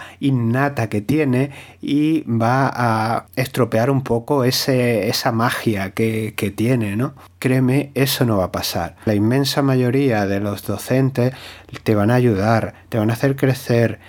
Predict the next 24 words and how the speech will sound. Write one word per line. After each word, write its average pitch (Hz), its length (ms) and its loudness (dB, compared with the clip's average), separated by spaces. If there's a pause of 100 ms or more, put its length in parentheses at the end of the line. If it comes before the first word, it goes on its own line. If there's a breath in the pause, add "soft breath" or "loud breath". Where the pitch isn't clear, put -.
(100)
van 113 220 0
a 127 60 4
resaltar 120 680 0
tus 123 220 -2
puntos 135 500 0
fuertes 139 640 -2 (360 loud breath)
y 151 200 0
te 139 160 0
van 131 200 2
a 147 40 2
ayudar 139 380 2
a 143 140 -2
pulir 139 540 0
todas 135 360 0
esas 135 260 -2 (100)
partes 139 500 0 (380 loud breath)
en 113 220 2
tu 107 160 -2
técnica, 110 760 0 (220 loud breath)
en 120 200 0
tu 113 720 2
manera 113 400 2
de 135 80 2
trabajar, 120 640 0